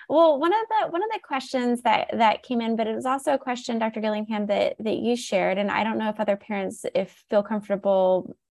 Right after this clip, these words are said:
giving their thoughts kind of on the spot. I mean, Karen asked,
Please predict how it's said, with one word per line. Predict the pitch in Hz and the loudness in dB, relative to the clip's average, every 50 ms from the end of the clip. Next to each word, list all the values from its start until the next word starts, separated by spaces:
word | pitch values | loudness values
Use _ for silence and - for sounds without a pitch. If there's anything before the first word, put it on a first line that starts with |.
| - | -4
giving | 196 220 208 202 214 208 | -2 -2 0 0 0 0
their | 196 202 202 | -2 -4 -4
thoughts | 208 196 180 - - - | -2 -2 -2 -2 -2 -4
kind | - - 214 208 | -4 -2 -2 -2
of | 196 | -2
on | 202 196 | -2 -4
the | 185 190 | -6 -6
spot. | 190 - - 196 185 185 - | -8 -6 -2 0 0 0 -2
I | - - - - - - - _ | -4 -12 -20 -20 -20 -20 -8 _
mean, | 226 220 233 | -2 -2 -2
Karen | 226 - 285 285 285 285 277 254 254 254 - | -2 0 2 4 4 4 4 2 0 -4 -2
asked, | - 214 220 214 214 214 220 220 - - - - - | 0 0 2 2 0 -2 -4 -8 -10 -12 -10 -10 -8